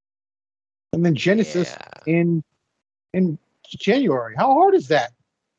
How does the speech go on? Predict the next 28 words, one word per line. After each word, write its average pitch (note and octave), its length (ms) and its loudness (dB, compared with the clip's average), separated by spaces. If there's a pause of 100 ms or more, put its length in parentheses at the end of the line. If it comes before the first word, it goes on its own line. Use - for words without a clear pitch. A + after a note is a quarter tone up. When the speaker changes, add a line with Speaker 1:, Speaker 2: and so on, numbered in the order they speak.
(1120)
Speaker 2:
Bro, C#3+ 380 2
I A#2 160 0
can't D3+ 320 -2
math, C#3 420 -2
bro. G#2+ 280 0 (1600)
Speaker 1:
Or E3+ 60 6
Speaker 2:
Bro, D3 120 4
when F3+ 120 0
I G#3 80 -4
Speaker 1:
either. - 140 -4
Speaker 2:
had, - 60 -20 (640)
bro, F3+ 120 -2
when E3 120 -2
I E3 80 -4
had F3 140 -4
to D3+ 80 -8
count, E3 460 -6
bro, F3+ 440 -2
I B2 120 -6
cried, B2 600 -6
bro. G2 300 -8 (1600)
Speaker 1:
'Cause C3+ 80 -6
my C#3+ 120 0
head E3+ 220 0
hurt, C#3 240 -10
bro. C3+ 240 -10 (840)
Speaker 2:
<laughs> - 160 -14 (1700)
God. C#2+ 380 -8